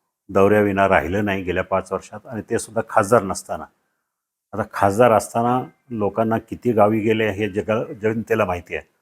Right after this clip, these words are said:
मला त्याबद्दल चर्चा करायची नाही, परंतु मी खासदार नसताना एकही वाडी वस्ती सोडली नाही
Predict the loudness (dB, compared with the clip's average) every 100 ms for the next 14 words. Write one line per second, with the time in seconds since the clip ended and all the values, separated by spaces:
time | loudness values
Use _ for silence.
0 | _ _ -2 0 2 2 2 0 -2 -2
1 | 0 2 2 2 -4 -4 -8 -14 _ _
2 | _ -2 -2 -2 -2 -2 -2 -2 0 2
3 | 2 0 -8 -6 -4 -4 -6 -12 _ _
4 | _ -4 -2 2 2 2 2 0 -4 -4
5 | -6 -6 -12 _ _ _ _ _ 0 2
6 | 4 2 0 -6